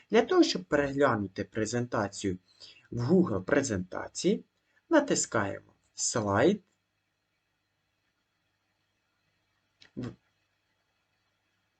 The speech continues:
вигляд і натискаємо вкладку вигляд слайд-шоу. Наша з вами презентація відкривається для перегляду.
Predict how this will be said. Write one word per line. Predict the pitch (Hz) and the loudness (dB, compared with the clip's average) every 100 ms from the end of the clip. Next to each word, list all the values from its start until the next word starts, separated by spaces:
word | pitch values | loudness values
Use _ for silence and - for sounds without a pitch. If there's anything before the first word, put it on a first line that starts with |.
| _ _ _ _ _ _ _ _ _ | _ _ _ _ _ _ _ _ _
вигляд | - 123 113 101 147 226 247 - _ - | -6 0 0 2 2 2 2 -6 _ 2
і | 277 | 6
натискаємо | 302 185 180 107 - 143 - - 104 | 6 4 0 -2 0 0 0 -4 -10
вкладку | - - 135 95 - 98 | -8 -2 0 0 -2 -2
вигляд | 127 180 202 208 202 _ - | 2 2 4 0 0 _ -12
слайд-шоу. | - 277 269 214 - - 104 92 - _ _ _ - - - 190 | 0 4 4 2 -2 -2 -2 -4 -12 _ _ _ -20 -20 -10 0
Наша | 180 120 - 104 | 0 0 -2 -2
з | 110 | -2
вами | 117 104 | -2 -2
презентація | 101 127 123 160 180 277 269 226 190 | -2 -4 -2 -2 2 2 2 0 -2
відкривається | 185 - 120 120 120 170 175 165 - 110 | -4 -6 -8 -4 -2 2 2 0 -2 -6
для | 98 104 113 | -2 0 0
перегляду. | - 104 113 120 117 104 98 87 | -2 -2 0 2 0 -2 -8 -8